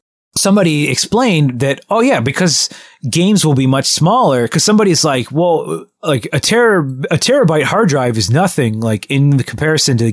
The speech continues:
the size of games these days." Like, you know, Red Dead Redemption is over a hundred gigs. The, the, the new Call of Duty is over a hundred gigs, things like that. And, and they said, "Well, because of this, we won't have so many duplicated objects and the games will actually be smaller."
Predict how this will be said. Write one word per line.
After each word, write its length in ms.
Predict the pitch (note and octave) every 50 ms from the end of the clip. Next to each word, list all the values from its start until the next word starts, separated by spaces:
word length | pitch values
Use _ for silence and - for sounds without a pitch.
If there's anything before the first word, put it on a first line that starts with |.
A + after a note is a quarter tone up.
| G2 - _
the 80 | - A#2
size 340 | - D#3 C3+ C3 A#2 F#2+ A2+
of 80 | G#2
games 320 | G2+ D3+ E3+ G#3 G#3 D3 G#2
these 220 | A2+ A2 G2+ -
days." 340 | - A#2+ A2+ G#2+ G2+ - -
Like, 300 | C3 A#2 A2+ - - - - - - - - - -
you 140 | D#3 D3 C3
know, 80 | A#2+
Red 220 | A#2 A#2 C3 B2+ A#2
Dead 140 | B2+ B2+ A#2
Redemption 480 | A#2 A2 C#3+ E3 F#3+ F3+ - C#3+ A#2+
is 100 | G#2+ G#2
over 180 | B2 A#2 A2 A2+
a 40 | G#2+
hundred 400 | F2+ A#2 A#2+ A#2 A2 G#2+ G2 G2+
gigs. 400 | E3 F3+ F3 D3 A#2 G#2+ G2 -
The, 200 | A#2+ A#2+ A2+ A2 B2
the, 220 | B2+ A2+ A#2 A2+ G#2+
the 200 | G#2 G#2+ A#2 A#2
new 400 | A#2+ B2+ C3 C3 B2 A#2 A2+ A2 - B2 D#3+ -
Call 240 | - C3+ C#3 B2+
of 80 | G#2+ G2+
Duty 260 | C#3+ E3+ G3 E3+ C3
is 100 | G#2+ G2
over 220 | A#2 A2+ G#2+ A2+ A2+
a 60 | G#2+
hundred 320 | A2 A2 G2+ G2 F#2+ F#2+
gigs, 280 | G#2 A2 G#2 G2+ - - -
things 220 | - D3+ C#3 A#2+
like 180 | B2+ A#2+ A2 -
that. 300 | D3+ D#3 D3+ B2 G#2+ - _ _ _ _ -
And, 420 | D3 C#3+ C#3+ D3 D3 C#3 C3+ - -
and 120 | C3+ C#3+ D3
they 80 | D3 B2+
said, 200 | - F3+ C#3+ B2
"Well, 220 | C#3 D#3 D3 C3+
because 420 | C3 B2+ D#3 - - G3+ B3 A#3+ F#3+
of 140 | D#3 B2+
this, 260 | D3 D3+ C#3 - - C3
we 140 | C#3+ D#3+
won't 180 | D#3 F3 E3+ C#3+
have 100 | D#3 C#3+
so 120 | - D#3+
many 160 | D3+ C#3+ C3 A#2
duplicated 580 | G#2 C#3 D#3+ - E3 - - C3+ B2+ B2+ A#2+
objects 560 | B2 C#3+ F#3 G#3 C#3 G#2+ A2+ A2 A#2 - - - C3+
and 100 | C3 B2+
the 60 | A#2+
games 360 | G#2 B2+ C#3+ F3 G#3 F3+ B2
will 140 | B2+ B2+ B2+
actually 400 | B2 C3 C3 - D3+ C3+ B2 A#2+
be 160 | G#2+ A#2 A2+
smaller." 800 | - - - - C3 D3 F3+ G#3 G3 D3 A2 G2 F#2+ F#2 -